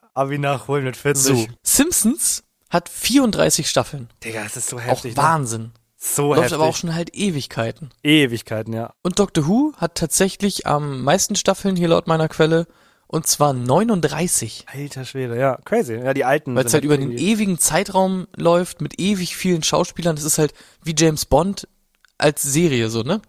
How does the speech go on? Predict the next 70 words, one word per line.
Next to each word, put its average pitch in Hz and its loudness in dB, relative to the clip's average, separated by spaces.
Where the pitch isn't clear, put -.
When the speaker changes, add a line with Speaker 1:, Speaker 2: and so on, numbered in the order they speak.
Speaker 1:
Ja, 208 2
Speaker 2:
Das - 6
Speaker 1:
ja. 135 6
Speaker 2:
ist 117 -2
halt 127 -2
immer 156 2
irgendwie 139 -4
jemand 131 -2
anders 156 -4
und 139 -10
so, 131 -2
ist - -4
halt 135 -8
krass. - -8
Speaker 1:
Die 147 0
hatten 147 0
halt 147 2
eine 156 0
lange 151 2
Pause. 147 0
Es 117 -12
gab 139 0
ja 135 -4
zwischen, 147 -8
ich 131 -12
glaube, 151 -2
in 143 -4
den 139 -2
sechzigern 185 -4
ging 185 0
die 180 2
los, 185 2
bis - -12
in 139 -12
den 135 -4
achtzigern, 175 -2
dann 156 0
hat 151 -6
man 139 -6
dreißig 135 -4
Jahre 127 -6
Pause 180 0
gemacht 175 0
und 139 -12
dann 143 -2
hat 135 -6
man 139 -4
sie 131 -6
wieder 127 0
ins 117 -6
Leben 123 -6
gerufen. 107 -12
So 110 -6
ungefähr. 117 -2
Und 143 -10
seitdem 135 -4
läuft 131 0
die 127 -4
auch 117 -4
noch. 117 -8
Speaker 2:
Okay, - -2
das 131 -6
wusste 160 -6
ich, - -10
das - -8
wusste 151 -6
ich - -14
gar 143 -2
nicht 127 -10
tatsächlich. 127 -12